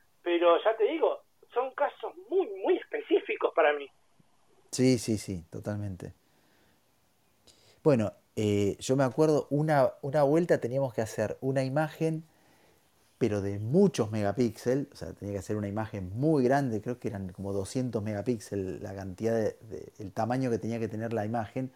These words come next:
Speaker 2: porque querían hacer una gigantografía de un, de un edificio, ponele. Este, entonces, una foto sola te da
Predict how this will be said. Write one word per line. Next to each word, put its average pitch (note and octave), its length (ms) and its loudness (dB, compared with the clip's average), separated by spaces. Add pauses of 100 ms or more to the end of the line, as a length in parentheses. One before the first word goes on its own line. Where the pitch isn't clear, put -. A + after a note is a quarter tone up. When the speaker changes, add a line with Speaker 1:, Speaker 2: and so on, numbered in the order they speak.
(340)
Speaker 2:
porque G2 260 -4
querían A2 320 -2
hacer A#2 380 -4
una G#2+ 160 -6
gigantografía F#2+ 800 -4
de G#2 60 0
un, G2+ 300 -6 (460)
de A2 60 -2
un A2 60 0
edificio, G#2+ 600 0
ponele. F#2 360 -8 (960)
Este, F2+ 760 -4 (320)
entonces, G2 440 -8 (960)
una C#3+ 280 4
foto B2+ 260 4
sola C#3 500 4 (920)
te F#2+ 140 -2
da A2 420 0